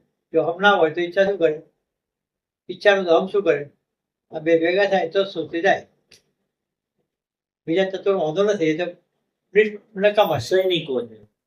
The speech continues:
Speaker 1: એ સંયોગીકરણ છે બાકીનું. આ બે દોષિત છે. તો આખું જે જ્ઞાન છે માળખું આખું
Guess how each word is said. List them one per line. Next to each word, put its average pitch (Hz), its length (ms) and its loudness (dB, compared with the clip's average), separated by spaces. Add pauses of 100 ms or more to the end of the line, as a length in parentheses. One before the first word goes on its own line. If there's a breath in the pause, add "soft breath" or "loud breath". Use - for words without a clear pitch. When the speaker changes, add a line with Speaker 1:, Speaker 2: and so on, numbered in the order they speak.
(360)
Speaker 1:
એ 180 120 4
સંયોગીકરણ 196 720 6
છે 117 140 -18 (640)
બાકીનું. 127 500 -12 (300)
આ 165 140 0
બે 202 220 0
દોષિત 165 340 -8
છે. - 260 -8 (1500)
તો 202 440 -2
આખું 170 340 2
જે 208 240 4
જ્ઞાન 190 260 0
છે 190 100 -4
માળખું 170 520 2
આખું - 240 -2